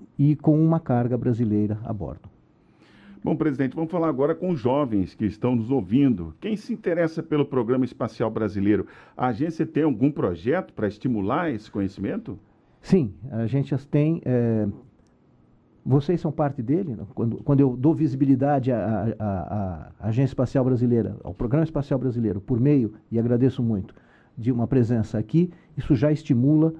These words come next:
Speaker 1: o conhecimento do programa. Mas, mais especificamente,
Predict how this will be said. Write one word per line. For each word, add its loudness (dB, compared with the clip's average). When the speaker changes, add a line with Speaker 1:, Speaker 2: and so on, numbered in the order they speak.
Speaker 1:
o -4
conhecimento 0
do -2
programa. -2
Mas, 2
mais 2
especificamente, -2